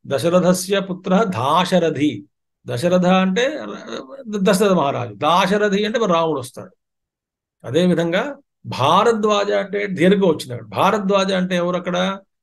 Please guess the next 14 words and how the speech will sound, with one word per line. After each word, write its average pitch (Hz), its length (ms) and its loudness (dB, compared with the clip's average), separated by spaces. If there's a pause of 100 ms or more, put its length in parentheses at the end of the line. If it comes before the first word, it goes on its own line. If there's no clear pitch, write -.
భరద్వాజుడి 165 640 2
యొక్క 214 360 -6 (320)
కుమారుడు, 143 520 -2 (240)
అది 294 120 -4
శిష్యుడు, - 400 -4 (1200)
అంటే 262 100 -4
సత్యవహుడు, 185 640 2 (500)
సత్యవహుడు, 180 520 2 (360)
సత్యవహుడు 233 880 4 (120)
శిష్యుడు 190 300 -2
అయ్యాడు 147 220 2
భారద్-, 147 320 -2
భ-, 139 160 -6
భరద్వాజుడికి. 131 800 -2